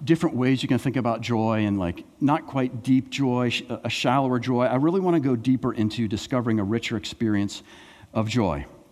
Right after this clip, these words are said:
And so, and how to think about joy, the other half of the church. So here, there's our passage for today. Numbers twenty, uh, six twenty-four to twenty-six. "The Lord bless you and keep you. The Lord make his face shine on you and be gracious to you.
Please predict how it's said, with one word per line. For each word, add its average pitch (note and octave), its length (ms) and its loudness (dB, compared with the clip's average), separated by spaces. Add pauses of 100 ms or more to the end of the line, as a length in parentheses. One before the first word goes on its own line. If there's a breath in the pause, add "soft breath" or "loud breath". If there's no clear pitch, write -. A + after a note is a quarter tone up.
(1300 loud breath)
And D3 160 2
so, D#3 380 4
and D#3+ 120 6
how A3+ 180 6
to D#4 60 4
think A#3 280 2
about E3 240 6
joy, B2+ 500 2 (1000)
the C3 120 4
other C#3+ 140 4
half D#3 240 6
of A#2+ 120 -4
the A#2+ 40 0
church. C3 240 0
So D3 100 2
here, E3 140 4
there's D#3 300 2
our B2+ 80 2
passage A2 420 4
for G2+ 140 -6
today. E2 260 -4 (1300 loud breath)
Numbers D3 380 6
twenty, D3 260 4
uh, B2+ 120 0
six - 240 -4
twenty-four C3+ 360 2
to A#2+ 60 2
twenty-six. A#2 500 -2
"The B2+ 140 -2
Lord D3+ 240 2
bless F#3+ 340 2
you G#3 140 0
and G3 100 0
keep F3+ 240 -2
you. F3 160 2
The C#3 100 2
Lord C3+ 220 2
make B2+ 160 2
his A2 140 -4
face F3 280 -2
shine E3 440 2
on E3 120 4
you E3 200 4
and B2+ 120 0
be G#2+ 100 -2
gracious C3 500 -2
to D3 100 -4
you. C#3 340 0